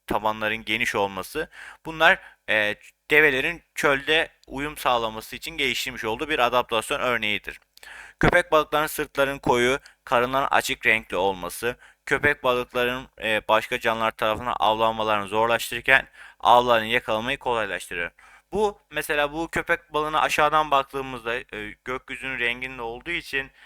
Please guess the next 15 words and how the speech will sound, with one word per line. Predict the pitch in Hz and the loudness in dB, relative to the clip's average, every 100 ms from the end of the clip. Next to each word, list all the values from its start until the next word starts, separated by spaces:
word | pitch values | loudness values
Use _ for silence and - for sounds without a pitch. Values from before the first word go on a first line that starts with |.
| - _ | -20 _
e, | 104 | -6
alt | 104 - 113 117 - | -4 2 2 2 -8
kısmı, | 120 107 151 180 - _ - | -14 -14 -12 -12 -14 _ -8
e, | 110 | -8
çok | 107 156 151 | -4 -2 0
fazla | - 127 147 | 0 0 0
dikkat | 131 - 143 - | -8 -2 -2 0
çekmiyor. | 135 123 110 92 80 _ _ | -2 -2 -4 -12 -12 _ _
Yukarıdan | 113 143 139 143 165 156 | -10 4 4 6 0 2
baktığımızda | 127 123 - 135 131 135 147 | 2 2 0 -6 -6 -8 -4
da | 127 | -4
üst | 123 131 - | -6 -10 -10
kısmı | 135 - 139 143 - - _ 110 | -12 -10 -8 -8 -8 -20 _ -8
denizin | 120 131 147 | -6 -6 -8
o | 131 | -6